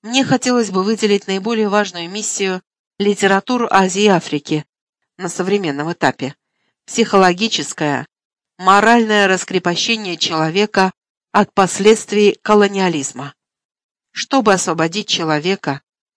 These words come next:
от многовекового комплекса неполноценности, пробудить в человеке человеческое достоинство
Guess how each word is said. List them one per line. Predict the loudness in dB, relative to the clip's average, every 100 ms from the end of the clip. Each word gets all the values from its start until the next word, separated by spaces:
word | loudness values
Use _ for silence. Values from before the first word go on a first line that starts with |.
| _ _ _ _
от | -2 -2
многовекового | -4 -2 0 0 -2 -2 -2 -2 -2 -4
комплекса | -6 -6 -10 -8 -8
неполноценности, | -6 -4 -2 -2 -2 -2 -2 -6 -10 -14 -14 _ _ _ _ _
пробудить | -2 0 0 2 2
в | 2
человеке | 0 2 4 2 0
человеческое | -4 -2 0 -2 -4 -6 -2 0
достоинство | 0 -4 -6 -6 -6 -12 -12 -14